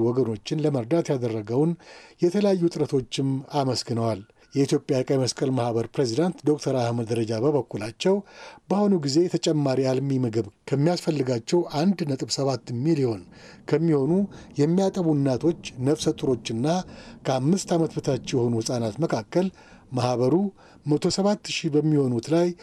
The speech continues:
የተለየ ትኩረት አድርጎ እየሰራ እንደሆነ አስታውቀዋል። ዶክተር አህመድ ደረጃ በመጨረሻም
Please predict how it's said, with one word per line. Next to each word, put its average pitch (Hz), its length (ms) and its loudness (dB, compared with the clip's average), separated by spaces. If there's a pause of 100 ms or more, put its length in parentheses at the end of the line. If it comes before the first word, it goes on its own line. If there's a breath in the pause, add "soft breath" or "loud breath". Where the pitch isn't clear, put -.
(220 loud breath)
የተለየ 185 420 2
ትኩረት - 340 -6
አድርጎ 117 300 -2 (120)
እየሰራ 131 460 0
እንደሆነ 110 400 -4
አስታውቀዋል። 123 640 -2 (600 loud breath)
ዶክተር 143 300 0
አህመድ 120 300 -2
ደረጃ 117 320 -2
በመጨረሻም 113 760 -2